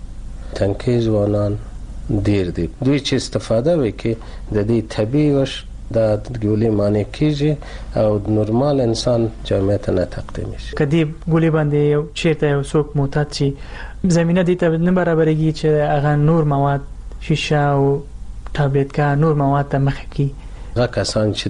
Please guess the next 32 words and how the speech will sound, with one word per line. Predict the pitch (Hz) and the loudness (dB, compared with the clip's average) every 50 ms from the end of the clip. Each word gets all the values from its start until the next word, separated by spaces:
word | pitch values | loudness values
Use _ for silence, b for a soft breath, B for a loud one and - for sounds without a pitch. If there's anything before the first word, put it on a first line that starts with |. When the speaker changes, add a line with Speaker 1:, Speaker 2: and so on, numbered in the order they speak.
| 95 | 0
Speaker 1:
دا | 104 104 101 | 2 2 2
مواد | 98 98 98 95 101 104 101 95 95 | 2 2 2 2 2 0 0 0 0
استفاده | 95 - - 110 95 - - 95 95 95 92 90 - - - - - - - - - | -2 -2 -2 -4 -4 -2 -2 -2 0 0 -2 -4 -6 -10 -12 -12 -12 -14 -12 -6 -2
کړې | - 127 127 117 110 107 113 | 0 2 2 2 2 2 2
ده | 107 104 101 101 | 2 2 2 2
او | 98 92 90 | 2 2 0
اډیکشن | 87 104 95 98 90 - - - 139 139 135 127 104 | 0 0 0 0 -2 -2 -2 0 2 2 2 2 2
دوی | 104 101 95 87 - | 2 0 0 0 -2
ته | 101 95 - B B B B B B - | -4 -4 -4 B B B B B B -2
پیدا | - 101 98 98 101 95 - | 0 0 2 2 0 0 0
شوې | - - 135 123 120 110 | 0 0 2 2 2 2
ده، | 113 110 - B B B B B B B - 107 | 0 -2 -2 B B B B B B B -4 -2
حتما | 117 117 - - - 123 120 117 117 113 107 | -2 -2 -2 0 2 2 2 4 2 2 2
دوی | 110 107 101 101 98 95 95 - 107 98 | 2 0 2 2 0 -2 -2 -4 -2 0
بل | 110 101 98 95 92 | 0 2 2 2 2
مواد | 92 92 92 95 95 95 - - | 2 2 2 2 0 0 -2 -2
ته | - | -2
مراجعه | 90 92 92 98 92 90 92 107 113 113 - - | 0 0 2 2 0 2 2 2 0 0 0 0
کوي، | 123 113 104 | 0 2 2
لکه | 101 95 92 90 - - 92 | 2 2 0 -2 0 0 0
هیروین، | 87 87 90 92 95 101 98 98 95 95 92 | 2 2 2 2 2 4 2 2 2 2 2
مورفین | 92 90 87 - - - 98 98 95 92 | 2 0 -2 -2 0 0 2 2 4 2
او | 90 87 85 87 85 - B B B B B B B B B - | 2 2 2 0 0 -2 B B B B B B B B B 0
نور | 104 101 101 95 92 92 | 2 2 2 2 0 0
مواد | 87 90 92 95 92 90 85 - - - - | 2 2 2 2 2 0 0 -2 -6 -8 -8
چې | - - 87 85 87 | -4 -2 -2 0 0
دوی | 90 87 85 85 85 82 85 - 98 95 | 2 2 2 2 2 0 -2 -2 -2 0
لاسرسی | 95 92 92 - - 95 92 - - 135 | 0 0 -2 -2 -2 -2 -2 0 0 0
ولري | 123 120 107 104 107 98 98 98 | 0 2 2 2 2 2 0 0
استفاده | - - - 107 - - - - 120 120 | -2 -2 -4 -6 -2 -2 -2 0 0 -2
کوي | 117 - 127 120 | 0 0 0 -2
چې | 107 - - - | -2 -2 -2 -4